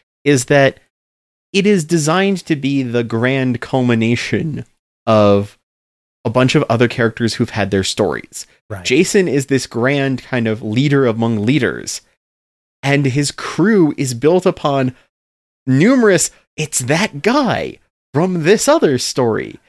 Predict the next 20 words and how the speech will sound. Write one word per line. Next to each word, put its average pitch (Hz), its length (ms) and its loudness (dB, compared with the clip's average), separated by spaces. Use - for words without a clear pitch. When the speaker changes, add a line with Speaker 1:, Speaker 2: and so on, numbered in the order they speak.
Speaker 1:
'Cause 135 120 -4
he's 190 220 -2
got, 147 260 -2
you 131 80 0
know, 117 240 0
Hercules, 151 920 0
he's 135 300 -4
got, 117 400 0
I - 40 -20
believe 135 220 0
in 123 140 -2
some 131 380 -2
versions, 131 760 -2
he - 240 -8
has, 113 600 -2
um, 95 480 -4
went 151 200 0
into 170 200 0
the 160 100 0
underworld, 123 580 -2